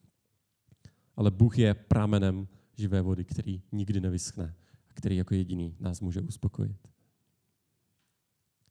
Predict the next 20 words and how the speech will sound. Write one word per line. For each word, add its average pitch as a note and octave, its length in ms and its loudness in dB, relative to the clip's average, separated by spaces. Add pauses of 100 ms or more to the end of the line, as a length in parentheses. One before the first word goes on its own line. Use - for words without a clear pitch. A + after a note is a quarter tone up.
(2750)
Když A2 160 2
si - 80 4
vybíráme, A#2 460 6
že A2 80 8
budeme A2+ 260 6
žít G#2+ 180 -2
pro A#2+ 120 4
něco A2+ 240 2
jiného A2 380 4
než A2+ 140 2
pro C3 140 2
Boha, A2 200 6
tak A#2 140 -2
tím B2 140 0
v - 40 -8
podstatě C3+ 380 0
urážíme A#2 560 4
tu A#2 100 -2
boží G#2 240 2
slávu F#2 440 -4